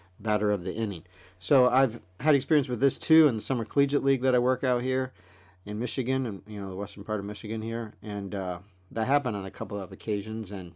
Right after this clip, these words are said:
you know, th-, that was, I thought it worked fine. Um, it's not, not traditional baseball, but, uh, you know, they play a lot of games, and, uh,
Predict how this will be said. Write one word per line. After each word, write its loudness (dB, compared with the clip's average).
you -8
know, -8
th-, -18
that 0
was, -6
I -14
thought -2
it -4
worked -4
fine. -10
Um, -8
it's -18
not, -2
not -6
traditional 0
baseball, 6
but, 2
uh, 0
you -8
know, -4
they 0
play 4
a 6
lot 6
of -4
games, 0
and, -4
uh, -4